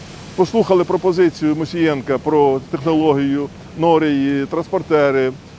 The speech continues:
бункер, е, накопичувач. І ось так підобрали ми цей комплект обладнання. Е, ну, скажу так, е, дякую йому, що він запропонував гарну комбінацію,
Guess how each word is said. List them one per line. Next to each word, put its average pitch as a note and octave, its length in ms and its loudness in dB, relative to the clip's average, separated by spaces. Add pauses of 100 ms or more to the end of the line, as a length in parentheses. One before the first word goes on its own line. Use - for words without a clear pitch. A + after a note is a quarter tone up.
(260)
бункер, F#3 380 2
е, D3+ 280 0 (560)
накопичувач. D#3 800 0 (560)
І C#4+ 120 -2
ось A#3 180 0
так A3+ 180 0
підобрали E3+ 480 0
ми D#3+ 100 -6
цей D3 280 -4
комплект C#3+ 460 -4
обладнання. G#3+ 520 -4
Е, G3+ 40 -8 (1300)
ну, A3 220 -4
скажу F3+ 280 0
так, F3 220 0 (200)
е, D3 260 -4
дякую D#3 400 2
йому, A#3 380 -4
що D3 280 -2 (200)
він G3 160 -6
запропонував D3+ 600 -2
гарну C#3+ 300 2
комбінацію, G3 640 -6